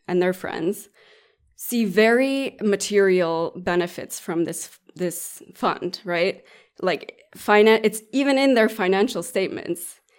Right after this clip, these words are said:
It's in their corporate reports, right? "We received hundreds of thousands of dollars from the I M C to, for, like, rebates on machinery."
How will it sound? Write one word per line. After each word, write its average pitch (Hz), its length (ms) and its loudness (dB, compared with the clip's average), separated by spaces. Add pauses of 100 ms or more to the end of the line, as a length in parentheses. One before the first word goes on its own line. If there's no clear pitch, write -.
(140)
It's 214 220 2
in 254 200 4
their 214 140 2
corporate 190 420 -2
reports, - 580 -2
right? 196 320 2 (360)
"We 226 180 0
received 214 560 2 (600)
hundreds 240 400 0
of 208 100 -4
thousands 190 400 0
of 165 80 -6
dollars 165 680 -4 (300)
from 190 240 0
the 185 100 0
I 180 140 -4
M 180 120 -2
C 170 580 -8 (580)
to, 185 640 2 (420)
for, - 160 -6
like, 185 220 0
rebates 190 500 0
on 175 140 0
machinery." 180 760 -2